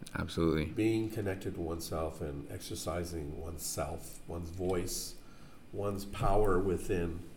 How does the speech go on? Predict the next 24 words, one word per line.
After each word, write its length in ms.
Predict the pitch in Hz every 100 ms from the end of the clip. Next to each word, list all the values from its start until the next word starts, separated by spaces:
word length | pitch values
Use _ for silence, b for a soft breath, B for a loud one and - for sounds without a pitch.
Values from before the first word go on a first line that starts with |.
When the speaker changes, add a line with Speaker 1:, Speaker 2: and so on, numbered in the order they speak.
| B B B B -
Speaker 2:
And 120 | 104
it's 200 | 98 -
not 180 | 127 107
about 380 | 104 95 92 -
being 420 | 95 90 87 87 - - 120
over, 260 | 104 90 - - -
you 120 | 92
know, 200 | 87 87
imposing 520 | - - 131 123 113 95
that 140 | 90
on 160 | 87 80
others. 220 | 87 78
Speaker 1:
No, 380 | 98 123 85 85
it's 180 | - -
Speaker 2:
It's 180 | - -
Speaker 1:
just 100 | -
Speaker 2:
presenting 560 | 110 107 110 110 95
it. 240 | 73 - -
Speaker 1:
Yeah. 220 | 95 80 -
Speaker 2:
So 180 | - 104
then 260 | 104 98 104
other 220 | 117 117
people 400 | - 123 127 104
have 180 | 101